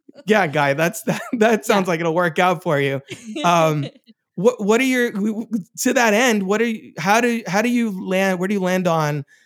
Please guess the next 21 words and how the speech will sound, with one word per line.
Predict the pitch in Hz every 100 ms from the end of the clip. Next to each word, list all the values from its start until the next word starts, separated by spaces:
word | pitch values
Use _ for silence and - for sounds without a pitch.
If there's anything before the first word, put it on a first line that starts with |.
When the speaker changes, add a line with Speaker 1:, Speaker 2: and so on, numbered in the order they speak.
| _ _ _ -
Speaker 1:
'cause | 185
we | 190
have | 196 185 185 _ -
kind | 196 220
of | 151 -
two | - 220
love | 190 196
stories | 170 185 160 151 143 -
sort | 151 175 160
of | 147
going | 147 143
on | 135 131
simultaneously, | 156 135 127 156 151 135 147 123
Speaker 2:
Yeah. | 127
Speaker 1:
'cause | 139
as | 151
much | 208 220
as | 202
this | 170
movie | 175 175 165
has | 156 151 147